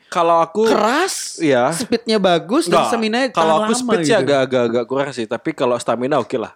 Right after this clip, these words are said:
Speaker 2: Iya, iya. Berarti ini
Speaker 1: <laughs> Kenapa ketawa sih?
Speaker 2: ini kita ngomongin superhero nih, Ton. Bukan seksnya nih. Seksnya udah tadi barusan gua bahas nih,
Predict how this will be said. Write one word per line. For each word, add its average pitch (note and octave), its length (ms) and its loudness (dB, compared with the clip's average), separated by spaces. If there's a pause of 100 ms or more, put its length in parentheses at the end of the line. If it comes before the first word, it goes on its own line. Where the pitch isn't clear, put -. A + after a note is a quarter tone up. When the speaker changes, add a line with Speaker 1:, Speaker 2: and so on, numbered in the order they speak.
Speaker 2:
Iya, A2 220 -2
iya. E2+ 200 -4 (380)
Berarti E3 240 2
ini A#3+ 240 2
Speaker 1:
<laughs> - 40 -10 (920)
Kenapa D#3 260 -2
ketawa C3 300 0
sih? - 160 -8 (560)
Speaker 2:
ini E3+ 240 2
kita E3 160 0
ngomongin E3+ 240 2
superhero D3+ 300 0
nih, G#3 100 -4
Ton. F3+ 160 -2 (540)
Bukan B2+ 200 0
seksnya G3+ 320 -2
nih. E3 120 -4 (340)
Seksnya A#3 320 0
udah F3+ 140 0
tadi E3+ 100 2
barusan D#3 300 2
gua C3+ 100 2
bahas C#3 260 0
nih, C3 140 -6